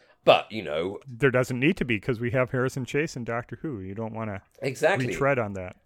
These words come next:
Speaker 1: I mean, I think the nearest the James Bond world has got to Harrison Chase is, um, Stromberg in, I think, nineteen seventy-seven, Spy Who Loved Me, where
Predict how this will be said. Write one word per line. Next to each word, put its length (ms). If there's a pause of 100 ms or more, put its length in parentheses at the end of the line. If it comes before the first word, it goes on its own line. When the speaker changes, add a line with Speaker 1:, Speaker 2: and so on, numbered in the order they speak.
Speaker 1:
I 60
mean, 140
I 60
think 220
the 80
nearest 480
the 60
James 260
Bond 340
world 280
has 140
got 260
to 140
Harrison 360
Chase 420
is, 320
um, 480
Stromberg 680
in, 220
I 80
think, 160
nineteen 320
seventy-seven, 800
Spy 340
Who 80
Loved 240
Me, 140
where 260